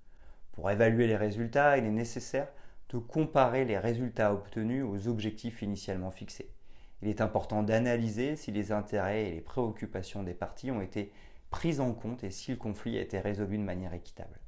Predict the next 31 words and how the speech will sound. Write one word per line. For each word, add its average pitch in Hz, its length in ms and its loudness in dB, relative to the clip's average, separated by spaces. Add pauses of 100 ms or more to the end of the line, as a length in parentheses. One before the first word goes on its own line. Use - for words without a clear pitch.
(580)
Cela 131 200 6
peut 127 140 2
se 120 160 0
faire 127 260 4
à 107 80 4
travers 101 360 0
des 90 240 -6
échanges 143 420 -2
avec 95 280 0
les 95 80 -6
parties - 360 -6
concernées, 120 640 -2 (420)
des 104 120 -4
questionnaires 117 600 2
d'évaluation 107 680 2 (340)
ou 160 120 2
des 131 320 4
réunions 107 440 2
de 101 60 -4
suivi. - 280 -8 (500)
L'évaluation 113 520 6
doit 110 200 2
être 104 220 -2
objective 113 460 -2
et 139 60 2
basée 107 300 2
sur 107 140 -2
des 98 120 -2
critères 101 380 -4
préalablement 98 680 0
établis. 92 380 -8